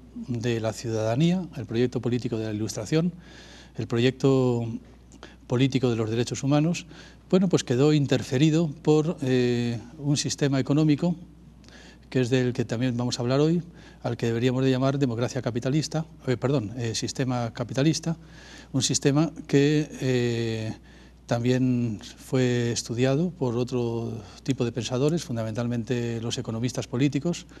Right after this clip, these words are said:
y finalmente, fundamentalmente, por, naturalmente, por Marx, que escribió una obra inmensa que se llamaba El Capital. <clears throat> Vamos a intentar reflexionar, pues, por tanto, por,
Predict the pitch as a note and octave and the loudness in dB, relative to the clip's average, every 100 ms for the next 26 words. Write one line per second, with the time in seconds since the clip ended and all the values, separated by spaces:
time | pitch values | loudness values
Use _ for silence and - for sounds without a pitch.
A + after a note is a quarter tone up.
0 | - - - - - E3 D3 B2+ - B2 | -20 -20 -20 -10 0 4 4 2 0 -2
1 | A#2 A#2 C#3 C3+ D#3 B2 A2 G#2 A2+ A2+ | 0 0 2 2 2 -2 -2 -4 -4 -4
2 | C3 C3 C3+ A#2+ A2 G2+ G#2 F#2+ A2+ A2+ | -2 -2 -2 -4 -4 -8 -12 -8 -6 -4
3 | A2+ A2+ B2+ B2 A2 B2+ B2 C3+ C#3 - | -4 -2 -2 -2 0 0 0 -2 -4 -4
4 | A2+ A2+ A2 G#2+ G#2+ G#2+ A2+ A2 G#2 G#2+ | -2 -2 -2 -2 -2 -2 -2 -2 -2 -2
5 | A#2+ A2 B2 - - - - - C3 - | -2 -2 -6 -8 -12 -20 -20 -8 -2 2
6 | A2 A2 A2 G#2 G#2 G2+ - - - - | 2 2 -2 -2 -4 -4 -6 -8 -20 -20
7 | - - - - - - - - - - | -20 -20 -20 -20 -20 -20 -20 -20 -20 -20
8 | - - - - - - - - F3+ C3+ | -18 -16 -16 -18 -20 -20 0 8 8 8
9 | B2 C3 - - - - - - D#3 D3+ | 6 2 0 -12 -20 -20 -20 -12 2 4
10 | D#3+ D#3+ D3 D#3 C#3 D#3 D3 D#3 E3+ E3 | 6 6 6 6 4 2 2 2 2 -2
11 | - - C3+ - - B2 G#2 C#3+ C3+ F3 | -10 -10 -8 -8 -10 -8 -4 -4 -4 -6
12 | B2+ A#2+ | -6 -8